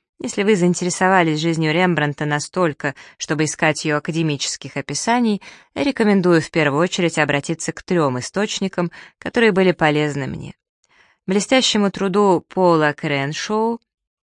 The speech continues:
богатой деталями книги «Рембрандт: The Master and His Workshop» под редакцией Кристофера Лесли Брауна, Яна Кельха и Питера Ван Тиля, и серии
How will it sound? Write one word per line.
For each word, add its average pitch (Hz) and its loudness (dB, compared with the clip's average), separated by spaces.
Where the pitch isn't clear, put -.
богатой 196 2
деталями 175 2
книги 160 0
«Рембрандт: 160 2
The 160 0
Master 156 0
and 143 -4
His 151 -6
Workshop» 160 -2
под 175 -2
редакцией 185 2
Кристофера 175 -2
Лесли 165 -2
Брауна, 165 0
Яна 156 2
Кельха 202 -2
и - -4
Питера 165 0
Ван 165 2
Тиля, - -8
и 262 0
серии 202 4